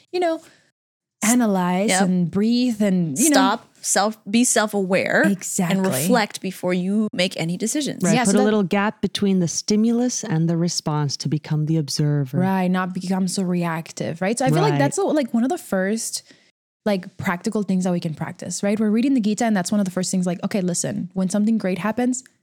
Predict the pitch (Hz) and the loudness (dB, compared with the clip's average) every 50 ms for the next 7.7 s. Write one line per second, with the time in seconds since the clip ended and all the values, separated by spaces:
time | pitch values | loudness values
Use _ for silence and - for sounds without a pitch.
0 | _ _ _ _ _ _ _ _ - 196 175 160 - - 269 285 - - 196 185 | _ _ _ _ _ _ _ _ -4 -4 -2 -2 -2 -4 -2 -2 -2 -2 -2 0
1 | 185 165 - - 233 247 233 - - 226 208 190 185 180 - 185 - 185 180 185 | -2 -2 -2 -2 -2 -2 -2 0 0 0 0 0 -2 -4 -6 -6 -4 -2 0 0
2 | 190 190 185 180 - - - - 185 185 160 160 143 151 160 160 190 120 104 - | 0 -2 -4 -6 -8 -10 -6 -2 -2 -2 -2 -2 -4 -4 -4 -6 -6 -8 -10 -10
3 | 180 _ - - _ - - 175 190 196 196 202 190 185 185 180 185 190 196 - | -12 _ -20 -14 _ -4 -2 0 0 2 2 2 2 2 0 0 0 -2 -4 -4
4 | 202 208 202 190 214 220 - 240 233 226 - - - _ _ _ - 185 - - | -4 -2 -2 -2 -2 -2 -2 -2 -2 -2 -4 -8 -18 _ _ _ -8 -8 -8 -6
5 | - 180 185 185 196 208 185 220 220 208 202 190 190 180 - 190 180 175 175 170 | -4 -2 -2 0 0 0 0 0 2 2 2 0 0 0 -2 -2 0 0 0 0
6 | 175 170 - _ _ - _ _ - 175 180 180 180 190 196 190 175 180 180 - | -2 -4 -6 _ _ -20 _ _ -2 0 0 2 2 2 2 2 0 -2 -4 -6
7 | - - 190 180 - 190 180 180 180 - 165 - - - | -6 -4 -4 -2 -2 -2 -2 -2 -2 -4 -4 -6 -6 -8